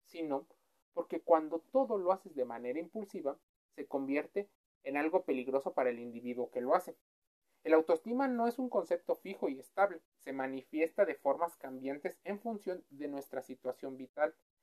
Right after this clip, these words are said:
nuestras circunstancias, y estas se van modificando a lo largo de la vida, aunque existen situaciones que pueden ser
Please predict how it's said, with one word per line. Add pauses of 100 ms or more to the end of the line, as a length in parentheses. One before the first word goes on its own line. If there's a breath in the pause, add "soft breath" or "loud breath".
(100)
nuestras
circunstancias, (380 soft breath)
y
estas
se
van
modificando
a
lo
largo
de
la
vida, (880)
aunque
existen
situaciones
que
pueden
ser